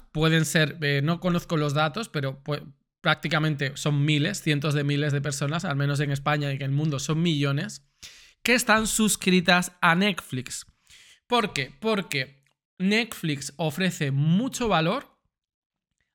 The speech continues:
a cambio de muy poco. Va-, vamos a definir qué es mucho valor. Bueno, pues si te gusta el cine y los documentales,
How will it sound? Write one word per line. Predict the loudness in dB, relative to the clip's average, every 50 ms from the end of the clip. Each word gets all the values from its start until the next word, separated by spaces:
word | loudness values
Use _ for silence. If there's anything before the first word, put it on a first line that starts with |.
| _ _ -6
a | -4 -4 -4
cambio | -2 -4 -2 -2 -2 -2 -4 -2 -2
de | 0 0 2
muy | 4 4 4 4 2 0
poco. | 0 -2 -6 -6 -6 -8 -18 _ _ _ _ _ _ _ _ _ _ _ -20
Va-, | -20 -20 _ _
vamos | -4 -2 0 0 2
a | 2 2
definir | 2 2 2 0 0 0 -2 -4 -6
qué | -2 -2 0
es | 0 0 0
mucho | 0 0 0 -2 -2 -2 0
valor. | 0 0 0 0 -4 -4 -10 -18 -20 -20 _ _
Bueno, | 0 0 2 2
pues | 2 2 2
si | 2 2 0 0
te | 0 -4
gusta | -4 -4 -2 0 0
el | 0 0
cine | 0 -2 -2 0 0 0
y | 0
los | 0 0 0
documentales, | 0 0 2 2 4 4 4 6 6 6 6 6 4 2 -2 -6